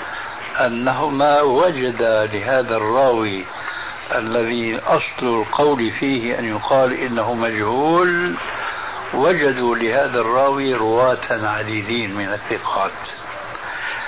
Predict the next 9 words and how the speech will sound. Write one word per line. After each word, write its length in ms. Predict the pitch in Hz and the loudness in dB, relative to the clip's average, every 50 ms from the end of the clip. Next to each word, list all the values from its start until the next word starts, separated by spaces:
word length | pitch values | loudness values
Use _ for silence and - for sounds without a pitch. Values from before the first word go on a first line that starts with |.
| - - - - - | -10 -10 -10 -4 0
فاطمأنت 920 | 135 131 127 - - 139 143 160 175 180 185 180 160 143 135 127 120 113 - - - - 127 120 117 117 117 117 113 113 113 117 113 - - - - - - - - - - - - - - - - | 0 0 0 -2 -2 0 2 4 4 4 2 0 0 0 0 0 0 0 -2 -6 -6 -2 0 0 2 2 2 2 2 0 -2 -4 -8 -10 -10 -10 -10 -10 -8 -8 -8 -8 -8 -8 -10 -12 -12 -8 -6
نفس 440 | 123 131 165 165 - - - - - | 0 2 2 2 2 0 -6 -2 -2
الذهبي 680 | 131 117 113 110 135 143 151 143 135 127 120 117 117 113 | -2 -2 -2 -2 2 2 4 4 4 2 2 0 0 2
والعسقلاني 1000 | 113 110 104 104 110 110 - - - - 120 135 151 160 160 160 165 175 160 - - - - - - - - - - - - - - | 2 2 2 2 -2 -2 -4 -4 -2 0 2 4 4 4 4 4 2 0 -2 -2 -6 -10 -10 -8 -10 -10 -10 -10 -10 -10 -12 -10 -6
لرواية 920 | 107 113 117 117 113 113 120 120 120 123 143 156 156 156 151 143 127 117 107 - - | -4 -2 0 0 2 2 2 2 4 6 6 6 6 6 6 4 4 2 -2 -4 -2
هذا 320 | - 135 135 135 127 123 123 | 2 2 2 4 4 2 2
الراوي 840 | 120 117 117 117 131 143 147 151 151 151 156 160 160 165 170 185 - - - - - - - - - - - - | 2 2 2 4 4 4 6 6 4 4 2 2 0 0 -2 -4 -6 -10 -12 -10 -10 -10 -10 -10 -10 -12 -10 -8
بسبب 600 | - 117 117 110 - - 151 147 151 147 131 123 | -6 -4 -4 -4 0 0 0 2 2 0 0 0
رواية 500 | 123 113 113 110 113 127 139 135 127 120 | 0 0 0 2 2 4 4 4 2 0